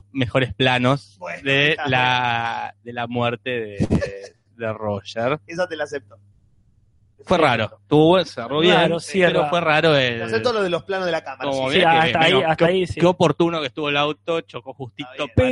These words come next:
Speaker 3: Pero esto es una misión rusa. Si los rusos te quieren poner una cámara,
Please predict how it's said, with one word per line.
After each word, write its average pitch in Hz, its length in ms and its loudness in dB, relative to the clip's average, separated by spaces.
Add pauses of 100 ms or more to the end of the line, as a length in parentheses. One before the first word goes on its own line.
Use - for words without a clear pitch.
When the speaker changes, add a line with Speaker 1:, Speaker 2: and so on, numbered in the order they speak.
Speaker 3:
Pero 262 160 6
esto 269 320 -4
es - 160 -10
una 226 160 -2
misión 202 460 -8
rusa. 165 580 -6
Si 262 220 -6
los 220 200 0
rusos 202 320 -2
te 165 140 -6
quieren 175 240 -8
poner 160 220 -4
una 151 140 -4
cámara, 151 540 -6